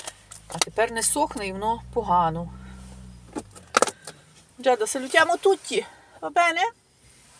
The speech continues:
На шапочку так само має. Зараз ми йдемо, виходимо і шапочку треба заложити.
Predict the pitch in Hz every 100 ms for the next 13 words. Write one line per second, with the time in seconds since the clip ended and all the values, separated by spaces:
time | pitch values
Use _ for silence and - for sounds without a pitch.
0 | - - - - _ - - - 170 170
1 | 208 202 185 170 165 165 - 208 185 180
2 | 175 185 185 180 175 180 208 254 214 -
3 | - - - - - 170 170 233 269 247
4 | 190 - 190 190 185 165 - 247 247 208
5 | - 160 160 151 151 151 147 160 160